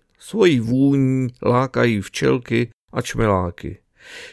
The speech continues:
Již za časů babiček a prababiček byl lipový čaj osvědčenou medicínou. Používá se při chorobách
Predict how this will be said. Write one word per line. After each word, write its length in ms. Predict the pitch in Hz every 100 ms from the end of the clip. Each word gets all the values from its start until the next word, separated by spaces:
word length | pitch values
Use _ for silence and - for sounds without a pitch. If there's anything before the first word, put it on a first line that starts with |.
| -
Již 240 | 190 139
za 100 | 131
časů 420 | - 147 - 123
babiček 640 | 110 120 139 - 120 - -
a 80 | 104
prababiček 800 | - 117 117 113 113 - 113 98
byl 200 | 98 95
lipový 560 | 110 127 120 110 107
čaj 460 | - 123 120 127 123 - - _
osvědčenou 760 | 156 - 151 151 - 147 147
medicínou. 1000 | 160 175 131 - 98 95 90 85 87 98 - _
Používá 580 | - 170 143 139 131 120
se 160 | -
při 180 | 101 80
chorobách 760 | - 113 110 113 113 113 110